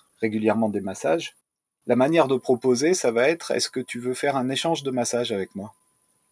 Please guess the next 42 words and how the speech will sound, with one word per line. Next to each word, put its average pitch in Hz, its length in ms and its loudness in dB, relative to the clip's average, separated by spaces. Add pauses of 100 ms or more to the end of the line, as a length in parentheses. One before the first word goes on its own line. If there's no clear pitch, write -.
(600)
Et 113 40 4
alors, 117 180 4
c'est 196 180 -4
intéressant, 143 520 2
l'échange 135 440 2
de 127 100 -2
massage, 117 600 -2
c'est-à-dire 113 560 -4
qu'il 123 100 -6
y - 40 2
a - 20 0
la 107 100 -2
personne 113 440 -2
qui - 180 -10
donne 175 480 2 (140)
et 123 180 -2
que - 120 -4
du 107 240 -4
coup, 180 380 -6 (320)
quelque 117 240 -2
part, 143 260 0
c'est 123 160 0
logique 131 540 0
que - 80 2
l'autre 123 240 2
personne 139 480 0
donne 143 280 2
en 113 140 -4
retour. 120 640 -4 (760)
Comme 123 160 -2
si 135 120 -2
au 123 80 6
moment 123 300 2
où 127 100 0
je 110 120 -6
donnais 135 360 0
un 123 120 2
massage, 117 420 2
je 110 160 -4
perdais 120 480 2
quelque 120 320 0
chose. - 460 -4